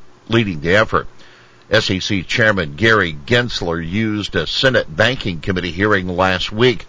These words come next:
to downplay the rule's potential impact on agriculture. But Lucas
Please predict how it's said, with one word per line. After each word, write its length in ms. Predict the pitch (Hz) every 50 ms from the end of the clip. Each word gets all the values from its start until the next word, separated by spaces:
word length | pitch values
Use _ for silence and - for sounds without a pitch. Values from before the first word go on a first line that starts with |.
| - - - - _ -
to 100 | 92 80
downplay 880 | 69 67 67 104 113 127 135 123 104 - - 82 82 80 78 87 87
the 100 | 92 98
rule's 460 | 90 76 90 104 104 98 95 95 -
potential 760 | - - - 92 - - - - 127 127 113 - 117 101 - -
impact 560 | - 131 135 120 98 - 82 73 73 - - - - - - - -
on 260 | 87 90 87 82 - - -
agriculture. 840 | 101 107 107 104 95 85 78 - - 85 73 73 - - 67 53 - - - - - - - - - - - - - -
But 160 | 143 139 -
Lucas 380 | 160 185 208 170 160 131 107